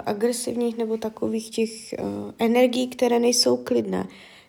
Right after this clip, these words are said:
Jo, pak jsou temné síly a to jde do breku, jo. Te-, ty démonické, to jde spíš do vzteku. Takže tento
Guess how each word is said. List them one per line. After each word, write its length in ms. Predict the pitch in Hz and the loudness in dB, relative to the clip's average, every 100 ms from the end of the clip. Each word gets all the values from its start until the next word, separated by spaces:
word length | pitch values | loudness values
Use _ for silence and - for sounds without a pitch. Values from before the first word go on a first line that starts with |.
| _ | _
Jo, 340 | 214 202 208 254 | -6 -4 -6 -6
pak 160 | 240 - | -6 0
jsou 180 | 269 | 0
temné 380 | 269 202 202 208 | 0 0 0 2
síly 380 | - - 254 269 | 2 4 4 4
a 100 | - | 2
to 120 | 247 | 4
jde 120 | 240 | 6
do 140 | 233 214 | 6 4
breku, 540 | 190 190 190 - - - - | 4 0 0 -6 -6 -8 -2
jo. 260 | 202 233 269 - | 0 0 -2 0
Te-, 220 | 226 196 | 4 4
ty 160 | - 233 | 4 4
démonické, 520 | 226 226 240 240 254 | 4 4 2 2 2
to 120 | 254 | 2
jde 100 | 220 | 0
spíš 240 | 220 - 226 | -2 -2 -2
do 140 | 202 | -2
vzteku. 500 | 196 202 196 190 - - - - - - - - - _ _ | -2 -6 -8 -10 -16 -20 -20 -20 -20 -20 -20 -20 -20 _ _
Takže 200 | 208 208 | -2 -2
tento 720 | 233 262 262 277 285 277 269 | 2 4 4 4 6 6 4